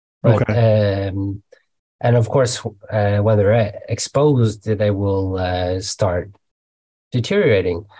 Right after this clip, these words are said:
Speaker 1: And that depends on the material. For example, wood, it can handle a bit of weather, you know, because these have been frozen, so they're, they're, like, new. So if you have
Speaker 2: Okay.
Speaker 1: a stick, you know, it can take it,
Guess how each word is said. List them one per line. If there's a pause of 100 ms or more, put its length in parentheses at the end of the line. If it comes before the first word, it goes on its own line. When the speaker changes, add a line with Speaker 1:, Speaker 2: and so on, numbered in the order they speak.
(280)
Speaker 1:
And
that
depends
on (260)
the
material. (460)
For
example,
wood, (640)
it
can
handle
a
bit
of
weather, (460)
you
know,
because
these
have
been
frozen,
so
they're,
they're,
like,
new. (320)
So
if
you
have
Speaker 2:
Okay.
Speaker 1:
a
stick,
you
know,
it
can
take
it,